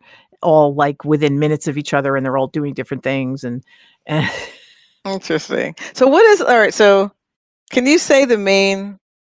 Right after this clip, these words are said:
Speaker 2: characters of Futurama? So it's
Speaker 1: Sure, the,
Speaker 2: Fry
Speaker 1: the, the
Speaker 2: is the
Speaker 1: ensemble
Speaker 2: human.
Speaker 1: cast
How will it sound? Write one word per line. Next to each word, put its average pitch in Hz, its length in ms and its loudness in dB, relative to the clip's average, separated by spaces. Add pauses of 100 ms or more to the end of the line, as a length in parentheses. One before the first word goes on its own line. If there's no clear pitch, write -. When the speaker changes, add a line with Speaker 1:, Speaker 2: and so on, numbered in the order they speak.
(140)
Speaker 2:
characters 160 640 -2 (340)
of 143 320 2 (100)
Futurama? 143 560 -2
So 160 120 -2
it's 143 100 2
Speaker 1:
Sure, 190 180 4
the, 185 140 2
Speaker 2:
Fry 185 460 4 (260)
Speaker 1:
the, - 100 -18
the 190 120 0
Speaker 2:
is 226 60 4
the 214 40 4
Speaker 1:
ensemble 226 640 4
Speaker 2:
human. 190 120 0
Speaker 1:
cast 165 640 0